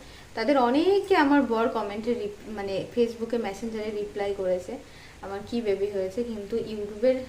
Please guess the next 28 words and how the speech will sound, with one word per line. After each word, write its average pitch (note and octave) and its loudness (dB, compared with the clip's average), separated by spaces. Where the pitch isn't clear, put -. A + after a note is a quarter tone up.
যত G#3 0
ভিউজ A#3 -2
আছে B3 0
সবাইকে G#3 -2
তো G#3+ -4
আর A#3+ 2
বলা G3+ 6
হয়নি। D#4+ 2
তো A3+ 0
সেই G#3+ 0
জন্য G#3+ 0
এই D4 4
ভিডিওটা G#3 -2
just G3+ -4
আমার G#3+ -6
মুখ G#3+ -12
থেকেই A#3+ 0
আমি A#3+ 2
বলে F#3+ 2
দিলাম G#3+ 0
তোমাদের F#3+ -8
সবাইকে F#3+ -4
যে G#3 -2
আমার G3 -4
একটা G3+ -2
ছেলে G3+ 0
বেবি F#3 -2
হয়েছে। G#3+ -2